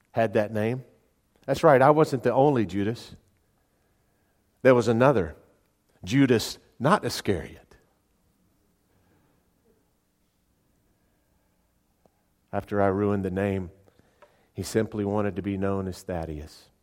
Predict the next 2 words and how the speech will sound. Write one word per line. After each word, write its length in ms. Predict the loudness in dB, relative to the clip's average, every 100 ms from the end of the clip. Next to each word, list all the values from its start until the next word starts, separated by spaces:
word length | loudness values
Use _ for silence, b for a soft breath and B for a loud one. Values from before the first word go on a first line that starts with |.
| _ _ _ _ _ _ _ _ _ _ _ _ _ _ _ _ _ _ _ _ _ _ _ _ _ _ _ _ _ _ _ _ _ _ _ _ _ _ _ _ _ _ _ _ -4
Judas 380 | -2 -2 -4 -2
was 540 | 0 0 -2 -10 -20